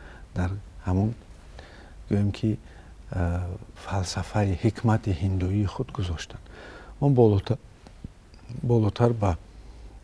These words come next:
گویم هن-، اه، خیتای مملکت چین رفت، در اونجا دو عنصر دیگر وارد کردن، یکی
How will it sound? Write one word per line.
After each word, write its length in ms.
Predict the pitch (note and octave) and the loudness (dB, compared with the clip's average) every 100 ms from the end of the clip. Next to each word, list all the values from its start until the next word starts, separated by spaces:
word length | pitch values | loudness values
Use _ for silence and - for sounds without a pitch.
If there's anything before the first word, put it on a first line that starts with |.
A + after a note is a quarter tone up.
| - | -2
گویم 160 | G2+ | 0
هن-، 200 | F2 F#2 - - | 2 0 -2 -4
اه، 140 | E2+ | -4
خیتای 500 | - F2+ - A#2 B2 - - | -4 0 4 6 4 -4 -6
مملکت 480 | F#2+ F2 F2 F#2 - | -2 0 0 -2 -4
چین 260 | - C3+ A#2 | -4 0 2
رفت، 240 | A2 - | 0 -2
در 180 | - D#3 | 0 2
اونجا 280 | E3+ C3 D3 - - - - - - - - | 2 2 -2 -6 -18 -20 -20 -20 -20 -20 2
دو 160 | C#3 - - - - - - - | 4 4 0 -20 -20 -20 -20 -2
عنصر 320 | A2+ G2 - | 2 4 4
دیگر 420 | A#2 F#2+ F#2+ G#2 | 4 4 4 4
وارد 340 | G2+ F2 F2+ A2 | 4 2 2 0
کردن، 380 | - F2+ F#2 G#2+ - - - - - - | 0 0 0 -4 -10 -20 -20 -20 -20 -8
یکی 420 | - F#2 - F#2+ | -2 -2 0 0